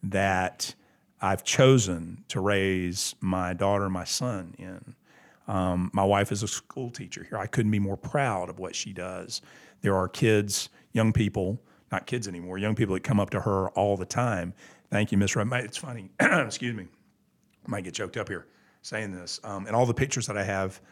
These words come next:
from Mamma Mia, the one that I'm proudest of were all the kids from Greenbrier that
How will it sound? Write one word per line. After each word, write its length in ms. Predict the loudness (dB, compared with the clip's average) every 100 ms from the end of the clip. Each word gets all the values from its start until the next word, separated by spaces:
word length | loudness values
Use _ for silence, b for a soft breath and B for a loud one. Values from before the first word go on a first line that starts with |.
| b
from 240 | -4 0 4
Mamma 300 | 4 2 2
Mia, 360 | 2 0 -4 -10 b b -4
the 60 |
one 200 | 0 2
that 100 | 2
I'm 280 | 0 -4 -6 -10
proudest 500 | 0 4 4 2 -4
of 360 | -6 -8 -12 -18 b b b -2
were 160 | 2
all 180 | 4 4
the 80 | 2
kids 260 | 2 2
from 160 | 2 0
Greenbrier 800 | 0 0 0 -2 -2 -4 -8 -16 _ b b b b b
that 320 | 0 2 0